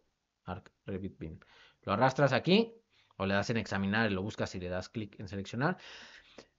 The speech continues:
Pero antes de darle finalizar,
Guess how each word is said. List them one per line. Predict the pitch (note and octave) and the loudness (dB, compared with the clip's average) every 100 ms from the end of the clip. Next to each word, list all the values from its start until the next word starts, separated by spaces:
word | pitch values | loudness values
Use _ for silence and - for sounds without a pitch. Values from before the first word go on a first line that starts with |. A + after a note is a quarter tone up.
| _ _ - | _ _ 12
Pero | G3 G3 | 12 12
antes | G3+ A3+ G#3 G3 G3+ - | 12 12 12 10 10 2
de | C#3+ | 8
darle | C#3+ D#3+ F3 | 10 12 10
finalizar, | E3+ D#3+ D3 C#3 D#3+ D#3+ F3+ | 10 8 8 8 10 10 8